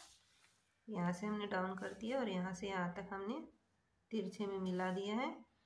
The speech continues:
तो इस तरह से हमारा जो deep गला होता है, वो कंधे उतरते हैं deep गले से, तो वो problem नहीं आएगी। इस तरह से हमने यहाँ से down कर दिया है। अब हम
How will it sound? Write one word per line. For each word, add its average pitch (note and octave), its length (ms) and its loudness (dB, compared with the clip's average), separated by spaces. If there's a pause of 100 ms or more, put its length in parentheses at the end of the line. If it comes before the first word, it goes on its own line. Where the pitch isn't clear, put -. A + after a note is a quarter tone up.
(640)
तो G#3+ 80 -2
इस G#3 260 -2
तरह G3+ 220 2
से G#3 140 0
हमारा G#3 360 2
जो A3 400 2 (260)
deep G3+ 260 2
गला G#3 240 6
होता G#3 320 2
है, G#3+ 200 2
वो C#4 220 -2
कंधे G3+ 360 0
उतरते G3 460 0
हैं G3+ 160 0
deep F#3+ 240 -2
गले G3 240 -2
से, E4 200 -4 (440)
तो G#3 80 0
वो G#3 200 4
problem G3 480 4
नहीं G3+ 260 0
आएगी। G3+ 460 -2 (1800)
इस F3 220 -2
तरह F3+ 220 4
से F3+ 160 -2
हमने G3+ 260 0
यहाँ E3+ 260 4
से F#3 160 -4
down F3 280 4
कर F#3 200 0
दिया G#3 260 0
है। B3 260 -2 (1900)
अब A3 240 6
हम B3 220 2